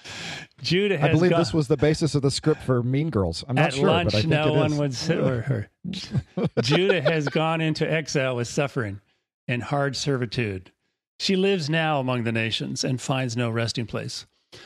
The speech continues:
Speaker 1: Her pursuers have all overtaken her in the midst of her distress. The roads to Zion, <clears throat> excuse me, the roads to Zion mourn, for no one comes to the festivals. All her gates are desolate.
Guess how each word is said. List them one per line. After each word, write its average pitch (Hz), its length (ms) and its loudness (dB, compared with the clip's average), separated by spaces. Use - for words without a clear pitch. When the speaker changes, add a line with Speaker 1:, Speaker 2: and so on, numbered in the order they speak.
Speaker 1:
Her 208 120 2
pursuers 196 540 0
have 147 160 -2
all 156 280 0
overtaken 143 540 -4
her 113 180 -2
in 120 120 -4
the 120 80 -2
midst 131 300 -2
of 120 100 -4
her 123 140 -2
distress. 110 640 -4
The 143 100 0
roads 156 500 0
to 160 140 0
Zion, 135 640 -2
<clears throat> - 80 -20
excuse 156 600 0
me, 131 100 -2
the 127 140 -2
roads 160 360 -2
to 151 140 0
Zion 139 400 0
mourn, 123 480 0
for 143 220 -4
no 156 200 0
one 156 200 0
comes 151 280 -2
to 147 100 -2
the 120 100 0
festivals. 123 680 -4
All 180 240 2
her 175 180 0
gates 151 360 -2
are 143 100 0
desolate. 135 560 -4